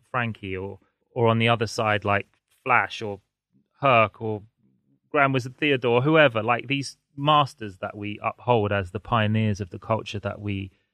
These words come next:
belong to. It's like, what, what's going on there is nothing to do with that.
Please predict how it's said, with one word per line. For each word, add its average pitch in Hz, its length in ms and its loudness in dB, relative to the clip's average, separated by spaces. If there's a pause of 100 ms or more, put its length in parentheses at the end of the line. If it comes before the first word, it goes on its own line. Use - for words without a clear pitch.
(340)
belong 127 320 6
to. 92 380 -8 (280)
It's 135 200 -4
like, 131 160 2
what, 127 300 -2
what's 143 240 -6
going 135 260 -2
on 127 120 0
there 135 180 2
is 107 120 -4
nothing 120 320 -6
to 107 100 -14
do 127 200 -6
with 113 140 -6
that. 92 240 -10